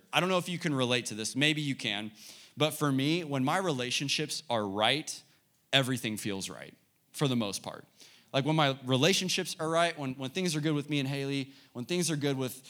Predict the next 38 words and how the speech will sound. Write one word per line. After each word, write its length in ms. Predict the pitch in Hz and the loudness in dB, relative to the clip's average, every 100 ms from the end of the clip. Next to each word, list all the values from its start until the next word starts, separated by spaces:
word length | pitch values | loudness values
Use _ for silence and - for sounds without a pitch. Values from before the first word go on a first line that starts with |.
| - | -10
my 140 | 127 123 | -4 -4
friends 340 | - 147 143 | 0 0 0
at 100 | 127 | -2
church, 360 | - 143 135 135 | -2 -2 -2 -4
when 80 | 120 | -4
things 280 | 180 170 | -2 0
are 60 | 147 | -2
good 220 | 127 135 | -2 -4
with 200 | 123 120 | -4 -4
my 140 | 117 98 | -6 -6
family, 560 | - 139 143 143 143 | -6 -4 -2 0 -2
with 140 | 117 107 | -4 -6
my 100 | 92 | -8
parents, 560 | - 143 139 135 - - - - | -6 -6 -4 -6 -10 -14 -20 -2
like, 140 | 151 - - - | 0 0 -4 -2
all 300 | 180 233 226 | 0 2 2
of 100 | 139 | 2
life, 240 | 156 170 | 2 2
there 120 | 202 | 2
might 180 | 240 220 | 2 2
be 80 | 170 | 0
some 200 | 147 131 | -4 -4
hard 260 | 139 147 143 | -2 -2 -2
parts 200 | 139 135 | -4 -4
of 120 | 113 | -2
life, 220 | 139 156 | -2 -2
but 160 | 156 139 | -4 -2
for 80 | 160 | -2
the 80 | |
most 200 | 180 202 | 0 0
part, 220 | 220 214 - | 0 -2 -2
all 220 | 160 196 | -2 2
of 120 | 202 | 2
life 360 | 139 143 151 - | 2 0 0 -6
feels 440 | - 139 139 131 | -4 0 0 0
like 240 | 123 120 123 | -2 -4 -4
it's 240 | 117 - | -8 -6
working. 500 | 101 110 110 90 85 | -4 -2 -4 -8 -14